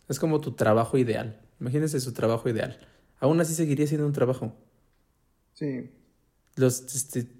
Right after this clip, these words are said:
Speaker 1: se tendrían que seguir levantando temprano o tarde o haciéndolo,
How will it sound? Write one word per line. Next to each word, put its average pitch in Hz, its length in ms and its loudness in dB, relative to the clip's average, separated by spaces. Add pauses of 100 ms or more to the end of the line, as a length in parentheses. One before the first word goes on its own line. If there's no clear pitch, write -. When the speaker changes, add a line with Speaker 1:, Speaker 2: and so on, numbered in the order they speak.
(160)
Speaker 1:
se 127 120 -8
tendrían 127 240 2
que 127 80 -8
seguir 123 260 0
levantando 113 600 2
temprano 110 680 0
o 104 100 -2
tarde 110 460 0
o 127 160 -2
haciéndolo, 123 640 2